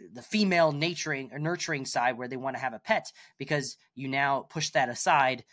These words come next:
uh, having kids, and now you're gonna have a pet kind of come in that place. You see that a lot with the trend of dog mom, which is the most ridiculous thing. Dogs aren't anywhere close to kids. I love, uh, dogs, don't get me wrong, but the kids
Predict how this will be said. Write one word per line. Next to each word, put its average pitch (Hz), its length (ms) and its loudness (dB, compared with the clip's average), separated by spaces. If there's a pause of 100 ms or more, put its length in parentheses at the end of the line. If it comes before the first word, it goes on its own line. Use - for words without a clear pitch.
(240)
uh, 113 180 -4
having 127 360 0
kids, 147 360 -4
and 120 100 -10
now 131 120 -2
you're 123 180 -6
gonna 127 160 -8
have 120 360 -4
a 117 60 -12
pet - 380 -4 (100)
kind 123 180 -6
of 113 140 -12 (580)
come 165 240 0
in 139 100 -2
that 120 160 -4
place. 143 260 -6
You 120 60 -10
see 131 120 -10
that 127 160 0
a 123 40 -4
lot 127 180 0
with 113 80 -16
the - 60 -18
trend 127 360 -6
of 104 120 -14
dog 143 340 4
mom, 101 320 -4
which 113 180 -12
is 113 80 -16
the 113 80 -12
most 110 200 -10
ridiculous 120 460 -12
thing. 170 300 -2
Dogs 131 300 -2
aren't 120 180 -4
anywhere 120 240 -10
close - 360 -8 (240)
to 123 60 -14
kids. 127 340 -6 (280)
I 123 100 0
love, 151 320 2 (240)
uh, 107 220 -4
dogs, 131 300 2
don't 120 160 -8
get 110 140 -10
me 95 200 -14
wrong, 233 280 4 (160)
but 127 160 0 (260)
the 127 60 -18
kids 135 360 -8